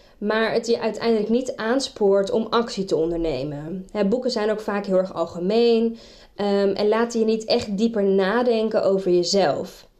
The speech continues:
Het antwoord van wat dus uiteindelijk bij je past, dat blijft op die manier dus uit. En, eh, er zijn ook zoveel soorten boeken en allemaal verschillende manieren, allemaal theorieën, allemaal oplossingen,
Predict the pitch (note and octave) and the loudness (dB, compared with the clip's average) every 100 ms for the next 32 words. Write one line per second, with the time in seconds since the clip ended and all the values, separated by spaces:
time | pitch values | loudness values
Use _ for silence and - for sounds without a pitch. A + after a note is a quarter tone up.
0 | _ - - - - A3 A3 - C#4 A#3 | _ -20 -20 -20 -4 -2 0 0 0 2
1 | G#3+ G#3+ - G#3 G3+ G3+ F#3+ F#3+ G3+ - | 0 0 -2 -2 0 0 0 0 -2 -2
2 | G3+ G3 F3+ F3 F3+ - A#3+ F#3+ F#3+ F#3+ | 0 2 2 0 0 0 2 2 2 -2
3 | - - G3 F#3+ G3 G#3+ G#3+ G3 G3 G#3+ | -10 -2 0 0 0 0 2 -2 -2 0
4 | G3 F#3 F3+ F3+ - A3 C#3+ - - - | 2 2 2 -2 -2 -2 0 -4 -8 -12
5 | - _ _ _ _ _ _ - - - | -14 _ _ _ _ _ _ -20 -20 -20
6 | - - A3 A3 A3 - A3+ A3+ A#3 A#3 | -20 -6 0 0 0 0 0 2 2 2
7 | A#3 B3 A#3+ B3 A3+ A3 G#3+ G#3+ A#3+ A#3+ | 0 2 2 2 2 2 2 0 2 2
8 | C4+ C4+ B3 B3 A#3+ A#3 A3 - F#3+ F#3+ | 2 0 0 2 2 4 2 2 2 0
9 | F#3+ - G3 F#3 A3 B3+ C#4+ D4 C4+ - | 0 -4 0 0 2 2 4 4 2 0
10 | F#3 F#3 G#3 G#3 G#3 C4+ C#4 C4 C4+ G#3 | -2 0 2 2 2 4 4 2 0 0
11 | G3+ - - C#4+ B3+ B3+ B3 A#3 A3 A3 | 0 0 0 -2 0 0 2 0 0 -2